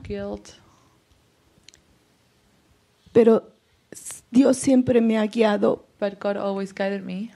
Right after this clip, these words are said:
Speaker 2: a través de estos cincuenta y tantos años de
Speaker 1: through these
Speaker 2: vida.
Speaker 1: fifty and more years.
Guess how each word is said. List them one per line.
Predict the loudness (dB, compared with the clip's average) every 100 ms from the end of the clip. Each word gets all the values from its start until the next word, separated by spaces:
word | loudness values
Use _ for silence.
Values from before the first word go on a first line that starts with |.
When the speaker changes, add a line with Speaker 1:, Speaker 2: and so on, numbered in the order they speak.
| _
Speaker 2:
a | -4
través | -2 -2 0 0
de | 2
estos | 0 0 0 0
cincuenta | -2 -16 -2 0 2 2 2
y | -2
tantos | 0 0 0 -2 0
años | 2 2 2
de | 2 2
Speaker 1:
through |
these | 2 2
Speaker 2:
vida. | 2 0
Speaker 1:
fifty | -4 -14 -12 -10 -8
and | -8 -12 -12 -10
more | -8 -8 -8
years. | -8 -8 -10 -14